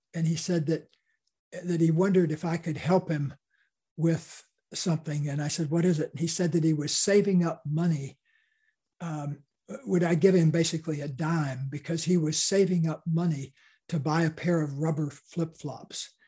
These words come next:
That was what he really wanted. And could I help him with that? <laughs> You know, and <laughs> you know, that was a life change for me, that this,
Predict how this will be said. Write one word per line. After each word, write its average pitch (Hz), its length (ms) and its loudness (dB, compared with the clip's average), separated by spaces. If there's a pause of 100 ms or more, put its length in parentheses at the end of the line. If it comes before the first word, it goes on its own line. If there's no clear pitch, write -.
(320)
That 175 200 0
was 170 200 -4
what 175 120 0
he 151 140 2
really 160 360 0
wanted. 143 520 -6 (420)
And 156 540 0 (540)
could 180 160 2
I 160 140 2
help 175 300 2
him 151 140 0
with - 180 -6 (120)
that? 156 180 -2
<laughs> - 40 -12
You 165 120 2
know, 170 200 6
and 208 160 0 (460)
<laughs> - 1000 0 (800)
you 214 180 0
know, 180 140 4
that 196 200 4
was 185 360 0 (560)
a 170 120 -2
life 165 440 4
change 147 480 -4
for 170 220 -2
me, 156 560 6
that 160 200 -4
this, - 320 2